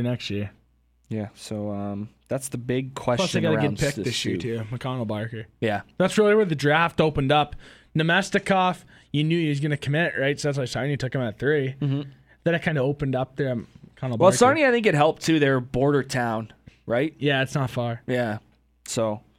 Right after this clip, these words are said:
Speaker 2: uh, anyways, that's, uh, that's the lowdown on Nick
Speaker 1: A lot of
Speaker 2: Malik.
Speaker 1: action this week, yeah.
Speaker 2: Yeah, so, uh, I guess that'll end this segment. Uh, we're about, we're getting close there. We're probably gonna go into overtime a little bit here. Uh,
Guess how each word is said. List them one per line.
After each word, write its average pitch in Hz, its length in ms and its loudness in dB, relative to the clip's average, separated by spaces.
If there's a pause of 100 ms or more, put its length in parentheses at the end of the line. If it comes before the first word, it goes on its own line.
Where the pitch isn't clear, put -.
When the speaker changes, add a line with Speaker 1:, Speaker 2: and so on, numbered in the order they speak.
(640)
Speaker 2:
uh, 104 60 -10
anyways, 104 640 -6
that's, - 320 -6
uh, 107 180 -2 (480)
that's - 140 -14
the 117 100 -8
lowdown 113 420 -2
on 110 220 -2
Nick 113 80 0
Speaker 1:
A 160 40 2
lot 190 100 0
of 160 60 2
Speaker 2:
Malik. 175 260 0
Speaker 1:
action 113 200 -8
this 113 160 -12
week, 110 300 -8
yeah. 139 280 -4 (300)
Speaker 2:
Yeah, 135 180 -4
so, 147 420 0
uh, 143 220 0 (360)
I 165 60 -10
guess 185 180 -2
that'll 170 220 2
end 147 240 2
this 139 120 2
segment. 123 640 -4
Uh, 113 180 -6
we're 120 120 -8
about, 113 280 -8 (880)
we're 156 100 -8
getting 202 280 0
close 196 460 6
there. 190 200 6
We're 220 80 4
probably 202 240 4
gonna 185 160 2
go 175 140 4
into 160 140 4
overtime 147 600 2
a 135 40 2
little 135 340 2
bit 127 260 -2
here. 147 400 0
Uh, 131 240 4